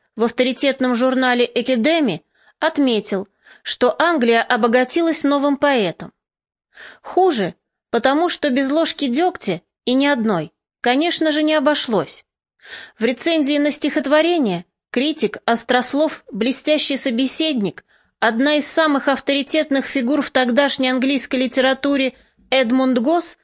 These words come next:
не выбирал выражений. "Курьезный, ядовитый гриб,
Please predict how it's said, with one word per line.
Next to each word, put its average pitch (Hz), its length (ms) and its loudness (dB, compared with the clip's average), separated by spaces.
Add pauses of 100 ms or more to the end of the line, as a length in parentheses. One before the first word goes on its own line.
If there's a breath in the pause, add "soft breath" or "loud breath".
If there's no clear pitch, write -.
(220)
не 311 140 0
выбирал 277 440 2
выражений. 202 680 0 (1120 loud breath)
"Курьезный, 254 800 0
ядовитый 269 640 0
гриб, 254 400 0